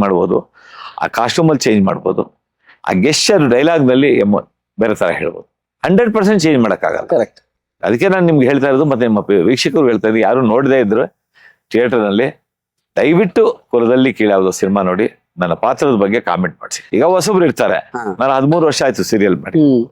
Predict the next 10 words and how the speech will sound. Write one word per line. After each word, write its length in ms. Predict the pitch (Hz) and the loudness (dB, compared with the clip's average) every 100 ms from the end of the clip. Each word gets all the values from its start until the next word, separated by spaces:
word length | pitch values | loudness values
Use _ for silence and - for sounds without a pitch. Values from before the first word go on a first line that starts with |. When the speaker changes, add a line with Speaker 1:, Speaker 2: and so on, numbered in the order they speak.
| - | -6
Speaker 1:
ಬಿಟ್ಬಿಟ್ಟಿದ್ದೆ. 500 | 104 101 123 104 - | -4 -2 -2 -2 -4
Speaker 2:
ಹ್ಮ್. 440 | - - 123 107 95 - | -6 -2 0 0 -2 -6
Speaker 1:
ನಮ್ಗೆ 380 | 95 95 90 87 | -2 0 2 2
ಅದು 220 | 85 82 | 2 2
ಆಗಲ್ಲ, 460 | 87 107 104 85 76 62 - _ _ - | 0 0 0 0 -2 -4 -8 _ _ -6
ನಮ್ 140 | 90 90 | -6 -2
ಟೆನ್ಷನ್‌ಗೆ, 460 | 95 95 95 90 | -4 -2 -2 -2
ನಮ್ 180 | 82 85 | -2 -4
ಇದಕ್ಕೆ 240 | 85 - | -6 -6
ಅಂತ. 180 | - - | -10 -12